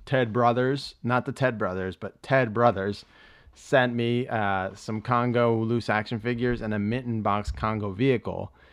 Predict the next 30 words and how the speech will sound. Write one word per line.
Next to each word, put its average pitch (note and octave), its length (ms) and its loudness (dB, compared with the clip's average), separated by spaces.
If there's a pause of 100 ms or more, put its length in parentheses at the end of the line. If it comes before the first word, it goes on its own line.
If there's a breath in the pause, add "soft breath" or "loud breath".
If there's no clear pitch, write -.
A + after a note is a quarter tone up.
(260 soft breath)
And, G#2+ 320 0
uh, G2+ 180 0
Jesse C3+ 420 4
from A2 200 0
Oh A2+ 120 2
I A2 120 2
Had A2+ 300 2
That G2 380 -2
sent G#2 280 -2
us G2 160 -6
a G#2+ 40 -8
couple, G#2+ 520 -4
uh, F2 200 -2 (680 soft breath)
mint B2+ 420 2 (360)
condition A#2 800 0 (160)
Dick B2+ 220 -4
Tracy G#2 720 -4 (540)
playing A2 400 0
cards, F#2 680 -2
uh, F#2 100 -8
like, F2+ 220 -10
playing A2+ 340 -2
chance A#2+ 320 -2
cards F#2+ 380 -2
from F#2+ 220 -6
the F#2+ 80 -4
McDonald's G2 540 -4
Dick G2+ 180 -10
Tracy G#2 320 -10
game. F2+ 360 -10